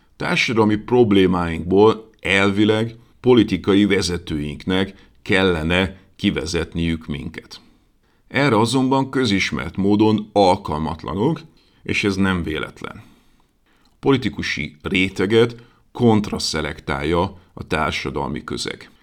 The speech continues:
A széles körben traumatizált választók traumatizált politikusokat választanak meg.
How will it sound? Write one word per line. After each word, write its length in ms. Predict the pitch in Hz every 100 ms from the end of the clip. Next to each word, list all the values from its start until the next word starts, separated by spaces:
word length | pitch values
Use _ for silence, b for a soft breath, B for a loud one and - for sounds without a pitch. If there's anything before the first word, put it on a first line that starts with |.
| b _
A 60 | 95
széles 580 | - 156 143 98 -
körben 480 | - 107 104 87 82
traumatizált 920 | 80 78 95 117 120 113 120 123 117
választók 840 | 80 73 82 98 104 - 113 104 - b b b b _
traumatizált 800 | - - 78 80 - 85 101 95 -
politikusokat 1040 | 123 117 85 82 - - 82 - 95 - 85
választanak 680 | 71 64 - - 82 80 -
meg. 280 | - -